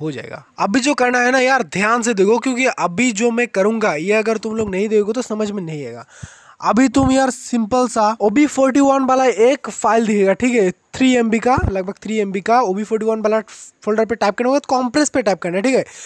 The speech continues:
कॉम्प्रेस पे टाइप करने के बाद यहाँ से जेआईपी तुम लोगों को सिलेक्ट कर देना है, जिप सिलेक्ट करना है, नीचे टिक, टिक मार्क लगा देना है, अभी ओके कर देना है। अभी हो जाएगा ये तुम्हारा। और एक बार टाइप करना है, वापस से कॉम्प्रेस पे टाइप करना है। अभी तुम लोगों को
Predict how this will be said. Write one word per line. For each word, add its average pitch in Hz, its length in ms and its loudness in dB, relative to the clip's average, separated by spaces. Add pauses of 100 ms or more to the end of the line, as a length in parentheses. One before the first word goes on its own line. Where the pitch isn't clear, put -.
(240)
कॉम्प्रेस 220 380 0
पे 302 140 0
टाइप 220 260 0
करने 247 200 0
के 247 40 2
बाद 262 200 0
यहाँ 254 120 2
से 254 180 -2
जेआईपी 214 480 0
तुम 226 160 -2
लोगों 233 140 4
को 240 120 0
सिलेक्ट 220 340 -4
कर 208 100 0
देना 190 140 -2
है, 233 100 2
जिप 202 240 -2
सिलेक्ट 214 320 -6
करना 190 240 0
है, 247 120 2 (400)
नीचे 220 220 0
टिक, 262 380 0 (140)
टिक 262 160 -2
मार्क 247 260 0
लगा 180 220 2
देना 156 180 -4
है, 151 100 -4
अभी 170 200 -4
ओके 214 240 2
कर 175 160 -4
देना 135 180 -12
है। 113 80 -20 (380)
अभी 202 120 2
हो 185 220 0
जाएगा 247 260 2
ये 254 200 0
तुम्हारा। 269 340 0 (300)
और 214 180 2
एक 262 80 2
बार 262 120 2
टाइप 254 220 0
करना 262 220 -2
है, 311 120 0
वापस 196 440 0
से 269 120 -6
कॉम्प्रेस 220 380 -2
पे 220 140 -6
टाइप 175 200 -10
करना 147 200 -14
है। 143 160 -14
अभी 190 200 -4
तुम 233 220 -6
लोगों 240 180 4
को 285 180 0